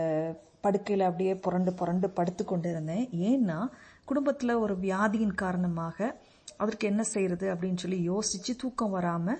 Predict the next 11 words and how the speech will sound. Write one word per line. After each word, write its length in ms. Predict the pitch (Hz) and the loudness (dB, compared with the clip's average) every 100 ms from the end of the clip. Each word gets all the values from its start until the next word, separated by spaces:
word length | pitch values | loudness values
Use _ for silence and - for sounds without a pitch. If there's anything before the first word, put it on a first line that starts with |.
| - | -4
தவித்து 320 | 185 175 190 180 | -2 -2 -2 -4
கொண்டிருந்தேன். 540 | 175 160 165 156 160 - - - | -2 -2 -2 -4 -6 -10 -20 -8
கடைசியாக, 960 | 202 202 277 262 247 185 175 185 254 - - - | -2 2 2 0 -2 -2 -2 -4 -6 -8 -16 -4
"தேவனே, 500 | 196 226 233 240 269 | 0 2 2 2 2
எனக்கு 340 | 233 196 196 196 | 2 0 -2 2
இந்த 280 | 220 240 | 4 4
மாதிரி 500 | 240 202 185 190 262 - | 2 0 -2 -2 -2 -4
வியாதியின் 540 | 190 208 220 233 240 214 - | -2 2 2 2 2 2 0
சூழ்நிலையில 480 | 233 226 208 190 202 | 0 2 0 0 0
இருக்க 360 | 277 226 - 220 | 0 0 -4 -4
பிடிக்கல. 460 | 214 214 214 160 | -2 -2 -2 -2